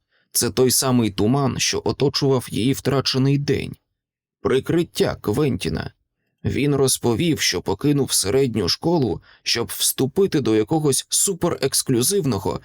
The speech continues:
експериментального коледжу. Ці слова пахли першою Джулією, вигаданою.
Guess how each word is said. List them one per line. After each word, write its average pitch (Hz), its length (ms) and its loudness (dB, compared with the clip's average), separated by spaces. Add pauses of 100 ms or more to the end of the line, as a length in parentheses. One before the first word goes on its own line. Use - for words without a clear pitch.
(140)
експериментального 143 1160 2
коледжу. - 720 -2 (760)
Ці 110 240 0
слова 107 580 0 (100)
пахли 110 560 -2 (160)
першою 98 600 0
Джулією, - 880 -4 (420)
вигаданою. - 880 -4